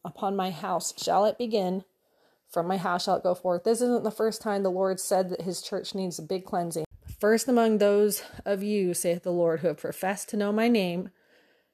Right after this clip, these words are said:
and have not known me, and have blasphemed me against the midst of my house, saith the Lord." What does that word profess mean?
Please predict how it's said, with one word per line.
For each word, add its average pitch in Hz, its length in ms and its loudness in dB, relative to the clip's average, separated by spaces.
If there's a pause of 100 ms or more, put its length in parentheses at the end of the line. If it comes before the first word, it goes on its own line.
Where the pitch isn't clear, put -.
(160)
and 180 180 -6
have 180 100 -2
not 185 260 0
known 214 260 2
me, 175 200 -2
and 180 180 -4
have 165 220 -6 (180)
blasphemed 208 640 2
me 196 300 0
against 175 340 -4
the 170 60 -10
midst 202 260 -6
of 196 60 -4
my 185 160 -4
house, 180 260 -8
saith 180 300 -2
the 175 80 -6
Lord." 165 440 -2 (2250)
What 208 120 0
does 214 160 2
that 214 200 0
word 190 300 -2
profess - 680 -6
mean? 170 420 -4